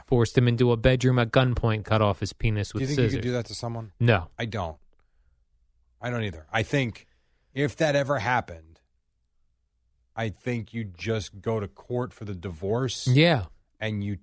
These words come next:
Speaker 2: take your wife to the cleaners.
Speaker 1: Yes.
Speaker 2: And you limit visit to everything.
Speaker 1: Yes.
Speaker 2: Wow.
Speaker 1: Now, the man has been caught, luckily,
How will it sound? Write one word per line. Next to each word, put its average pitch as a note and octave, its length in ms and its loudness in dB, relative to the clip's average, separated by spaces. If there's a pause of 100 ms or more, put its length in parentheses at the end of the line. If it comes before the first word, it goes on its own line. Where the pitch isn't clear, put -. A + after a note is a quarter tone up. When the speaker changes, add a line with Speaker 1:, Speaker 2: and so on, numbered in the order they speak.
Speaker 2:
take A#2 420 -6
your B2 140 -8
wife G2+ 440 -4
to D#2+ 80 -18
the F#2 60 -12
cleaners. E2 500 -12 (160)
Speaker 1:
Yes. A2+ 540 2 (760)
Speaker 2:
And G2 320 -4
you G2 140 -6
limit G#2+ 460 -4
visit G2 360 -6
to A2+ 160 -8
everything. A2 500 -4 (220)
Speaker 1:
Yes. B2 500 2 (1400)
Speaker 2:
Wow. E3+ 460 -14 (360)
Speaker 1:
Now, C3+ 340 6
the G2+ 140 4
man B2+ 280 4
has B2+ 340 2
been C#3 160 2
caught, B2 400 4
luckily, G#2+ 580 -2